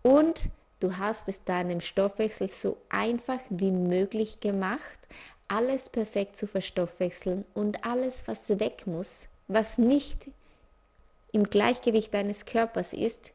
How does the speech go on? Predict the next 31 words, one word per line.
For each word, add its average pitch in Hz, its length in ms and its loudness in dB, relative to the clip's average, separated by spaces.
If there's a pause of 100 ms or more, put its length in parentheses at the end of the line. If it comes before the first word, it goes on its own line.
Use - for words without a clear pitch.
(100)
und 202 200 -4
das 202 180 0
ist - 340 0
nun 190 160 2
mal 165 300 0
die, 160 720 2
das 180 180 2
Kilo 175 320 0
zu 208 180 2
viel, 208 360 0 (540)
das 233 400 0 (160)
wird 185 420 0 (140)
ausgeschieden. 185 960 -2 (340)
Natürlich 190 560 8
nicht 202 180 6
von 165 200 -2
heute 139 260 0
auf - 160 -6
morgen, 143 400 0
ganz 190 400 4
klar. 170 420 6 (480)
<laughs> - 480 -14
Aber 170 520 -4 (280)
wenn 180 300 2
du 202 120 4
das 180 360 -4
wirklich 196 480 0 (340)
dir 185 160 4
zur 180 200 2
Gewohnheit 175 960 6
machst - 500 -8